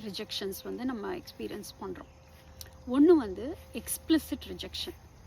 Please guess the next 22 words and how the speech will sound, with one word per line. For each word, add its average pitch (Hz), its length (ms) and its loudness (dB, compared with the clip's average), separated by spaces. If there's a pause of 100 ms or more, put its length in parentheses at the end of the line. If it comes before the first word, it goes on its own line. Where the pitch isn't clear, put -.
(600)
எக்ஸ்பிளிசிட் 330 680 -2
ரிஜெக்ஷன்னா 247 560 -4 (100)
என்னன்னா, 208 340 -6 (840)
வெளிப்படையா, 247 640 2 (460)
ஆ, 226 240 -4
நம்ம 220 180 -8
முகத்துக்கு 226 440 -2
நேரா 208 460 -4 (340)
சொல்லிருவாங்க, 202 500 0
"இல்ல, 202 480 -6 (100)
இது 233 200 -4
வந்து, 220 540 -2 (540)
இது 220 200 -6
சரியா 208 280 0
வராது," - 540 -6 (500)
அல்லது 233 340 -2
வந்து, 214 600 -2 (340)
"இந்த 247 640 2
விஷயத்துக்கு 285 680 0
இது 220 380 -4
பொருத்தமானதா 220 600 0
இல்ல," 185 520 -6